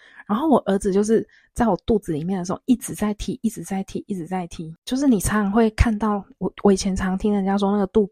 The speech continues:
皮有那个脚掌出现啊，我怀我女儿的时候完全没这个问题。哎，我儿子真的，你就会看到那个脚掌出现，然后真的有觉得他在拳头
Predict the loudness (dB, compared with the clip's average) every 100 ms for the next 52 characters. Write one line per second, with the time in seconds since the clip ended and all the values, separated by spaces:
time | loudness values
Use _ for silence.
0 | -4 -8 -8 -6 -4 -4 -6 -6 -8 -8
1 | -8 -8 -8 -6 -4 -2 -4 -6 _ _
2 | _ _ _ _ -10 0 4 6 6 4
3 | 0 -4 -2 0 0 -4 -8 -12 -14 -16
4 | -14 -12 -12 -14 -20 -20 _ _ _ _
5 | _ _ -4 -4 _ _ 2 4 4 2
6 | 2 2 4 4 0 -4 -6 -2 0 0
7 | 0 2 2 0 -2 -6 -8 -12 -6 -2
8 | 0 0 0 -2 -2 -4 -6 -6 -2 -2
9 | -2 -2 -2 -2 -4 -6 -8